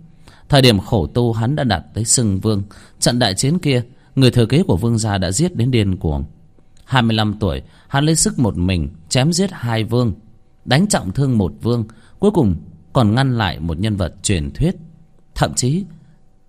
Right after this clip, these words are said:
danh tiếng lần này khắc sâu trong lòng của chư vương. Mặc dù lần xưng vương này, hắn vẫn như là một ngôi sao huy hoàng. Vì sao người với người mà lại chênh lệch lớn như vậy? Chúng ta đau khổ tu hành,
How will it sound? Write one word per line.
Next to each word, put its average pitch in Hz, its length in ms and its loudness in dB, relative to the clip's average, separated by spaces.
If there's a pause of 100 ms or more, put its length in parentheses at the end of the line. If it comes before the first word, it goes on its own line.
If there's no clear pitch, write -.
(160)
danh 123 260 2
tiếng 127 260 0
lần 90 160 0
này 80 180 -2
khắc - 220 -6
sâu 113 200 0
trong 101 220 -2
lòng 76 180 -4
của 73 120 -10
chư 107 260 -4
vương. 98 220 -2 (1200)
Mặc 117 140 2
dù 107 240 2
lần 98 220 2
xưng 123 260 -4
vương 120 220 -2
này, 73 260 -6 (220)
hắn 139 380 -2
vẫn 123 280 -2
như 131 120 0
là 87 100 -2
một 71 180 -8
ngôi 98 200 -2
sao 98 300 -2
huy 95 200 0
hoàng. 76 320 -6 (1500)
Vì 110 140 2
sao 104 320 0 (300)
người 131 180 6
với 170 120 2
người 127 220 0
mà 85 120 0
lại 71 120 -4
chênh 123 260 -2
lệch 85 160 -4
lớn 101 300 -2
như 156 120 -2
vậy? 87 220 -4 (340)
Chúng 185 160 -2
ta 175 100 2
đau 135 240 2
khổ 80 340 -2
tu 120 260 -2
hành, 87 340 -4